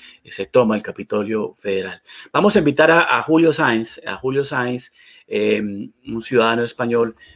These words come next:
que, por supuesto, estuvo muy presente en estos momentos.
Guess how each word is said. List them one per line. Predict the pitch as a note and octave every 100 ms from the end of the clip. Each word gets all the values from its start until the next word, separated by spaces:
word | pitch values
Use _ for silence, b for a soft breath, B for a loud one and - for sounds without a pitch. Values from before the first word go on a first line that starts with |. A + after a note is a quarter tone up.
| -
que, | -
por | G#2
supuesto, | G#2 - A2+ - B2+ -
estuvo | A#2+ - D3+ D3
muy | C3
presente | A2+ A#2+ B2+ A2+ G#2+ A#2 G#2 B B B -
en | G2+
estos | G#2 - B2
momentos. | G#2+ A2+ A2+ A2 A#2+ A#2 -